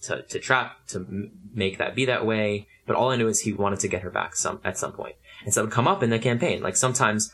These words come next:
the G M would push on that. That, that, like, and it was interesting for Arden to come back because if I left the campaign, I wasn't only leaving the full story unresolved, that I would also be leaving my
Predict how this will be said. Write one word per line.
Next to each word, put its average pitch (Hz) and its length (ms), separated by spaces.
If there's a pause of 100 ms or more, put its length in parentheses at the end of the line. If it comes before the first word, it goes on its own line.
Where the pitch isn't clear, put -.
(120)
the 104 80
G 107 180
M 113 100
would 98 160
push 175 220
on 87 140
that. - 180
That, - 240
that, - 220
like, 95 220
and 101 100
it 101 40
was 98 120
interesting 127 380
for - 140
Arden 101 340
to - 100
come 101 120
back 110 280
because 92 360 (220)
if 135 160
I 123 60
left 107 180
the 98 80
campaign, 101 600 (160)
I - 80
wasn't 107 280
only 101 280
leaving 95 320
the 90 80
full 127 240
story 98 340
unresolved, 92 720 (180)
that 98 120
I - 20
would 104 100
also 117 300
be 107 80
leaving 104 200
my 87 120